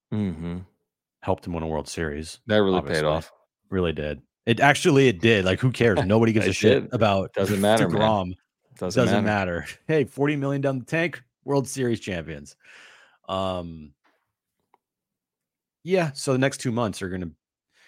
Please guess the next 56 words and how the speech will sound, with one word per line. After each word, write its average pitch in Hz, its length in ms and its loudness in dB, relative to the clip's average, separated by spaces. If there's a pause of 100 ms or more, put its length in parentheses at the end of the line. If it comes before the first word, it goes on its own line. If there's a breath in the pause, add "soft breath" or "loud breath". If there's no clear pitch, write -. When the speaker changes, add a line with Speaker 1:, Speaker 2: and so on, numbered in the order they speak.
(320 soft breath)
Speaker 2:
ramp 92 320 -4
it 113 80 2
up. 123 220 0 (1000)
Speaker 1:
Ramp 98 300 -6
it 98 80 0
up. 104 400 0
I 98 60 -8
do 101 180 -2
like 95 240 2
that. 78 300 -2 (340 loud breath)
Um, 101 260 -2
all 131 80 4
right, 110 100 6
let 101 100 4
me 117 60 0
get 113 160 -4
to - 60 -12
the 95 100 -6
super 104 480 0
that, 90 240 2
uh, 85 220 0
just 85 240 -8
rolled 87 280 0
in 80 360 -4 (720)
from 110 340 2
our 104 80 0
buddy 98 240 0
J 95 160 0
D 90 100 -2
Gotcha. 87 360 -2
Thank 147 220 -6
you, 78 60 -14
J 80 140 -4
D 71 100 -8
Gotcha. 73 380 -8
Appreciate 92 460 -8
you 90 60 -8
hanging 92 240 -2
out 95 200 0
during 90 220 -2
our 80 220 -4 (440 loud breath)
John 123 260 6
and 110 100 4
Jim 117 220 2
show. 120 300 2
By 101 160 4
the 104 60 4
way, 101 120 6
if 98 100 -2
you 101 60 0
haven't 98 180 -2
subscribed 98 460 -2
to 92 60 -12
John 92 260 0
and 90 120 -4
Jim, 107 520 -4